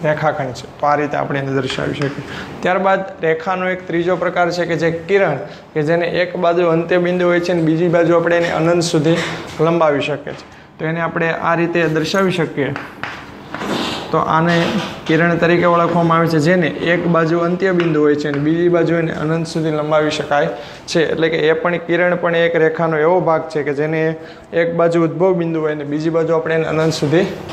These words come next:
લંબાવી શકીએ. તો કરી, કહી શકાય કે કિરણ પણ રેખાખંડનો એક ભાગ છે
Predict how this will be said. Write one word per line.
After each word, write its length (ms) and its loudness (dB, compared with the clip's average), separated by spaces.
લંબાવી 400 4
શકીએ. 180 -4
તો 360 -2
કરી, 240 0
કહી 340 0
શકાય 380 0
કે 120 -2
કિરણ 600 0
પણ 380 0
રેખાખંડનો 1040 2
એક 280 -2
ભાગ 420 0
છે 360 -2